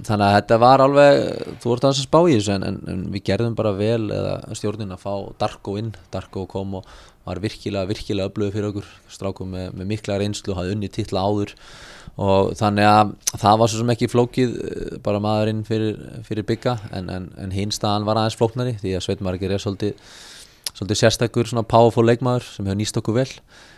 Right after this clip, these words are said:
en við bara spilaðum honum eða hann fór út og þá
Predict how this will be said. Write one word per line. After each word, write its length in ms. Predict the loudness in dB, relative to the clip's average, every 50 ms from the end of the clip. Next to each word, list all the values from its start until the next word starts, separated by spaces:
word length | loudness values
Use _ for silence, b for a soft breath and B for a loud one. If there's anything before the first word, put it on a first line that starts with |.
| b b _
en 160 | -12 -12 -12 -12 -12 -10
við 160 | -6 -6 -6 -4 -4
bara 260 | -2 0 0 0 0 0
spilaðum 440 | -2 -2 -2 0 2 2 2 2 0
honum 160 | 0 0 -2
eða 140 | -2 -2 -2
hann 240 | -2 -2 -2 -2 2
fór 240 | 4 4 4 6 4 2
út 180 | 2 -2 -4 -4
og 220 | -2 -2 -4 -8 b b b b b b b b b
þá 140 | 2 4